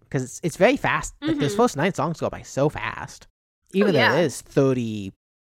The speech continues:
Speaker 1: would be thirty-six minutes or so. It's
Speaker 2: Because of the way she, she ele-, like, builds in the songs, layering different things in, bringing different elements to it, like, no song feels too long.
Speaker 1: No.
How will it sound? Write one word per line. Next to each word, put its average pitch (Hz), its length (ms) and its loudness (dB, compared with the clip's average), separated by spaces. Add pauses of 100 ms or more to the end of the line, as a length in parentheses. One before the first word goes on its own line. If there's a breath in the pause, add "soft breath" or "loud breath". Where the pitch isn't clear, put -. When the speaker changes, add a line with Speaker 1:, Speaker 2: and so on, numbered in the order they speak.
Speaker 1:
would 147 160 -2
be - 80 -2
thirty-six 123 560 0
minutes 123 260 -2
or 110 60 -4
so. 80 340 -6
It's - 320 -14 (120)
Speaker 2:
Because 320 320 -4
of 494 320 -2
the - 40 0
way 269 260 0
she, 226 520 -8 (200)
she 226 240 0
ele-, 233 260 0
like, 226 300 -2 (320)
builds 240 420 0
in 233 160 -4
the 254 100 -6
songs, 254 340 0
layering 220 420 -2
different 214 320 -6
things 196 200 -8
in, 208 160 -4
bringing 190 400 -8 (200)
different 185 320 -12
elements 190 440 -8
to 196 180 -8
it, 185 260 -10
like, - 300 -14 (420)
no 285 260 2
song 262 380 0
feels 220 300 0
too 233 220 -4
long. 185 460 -6 (300)
Speaker 1:
No. 120 380 -2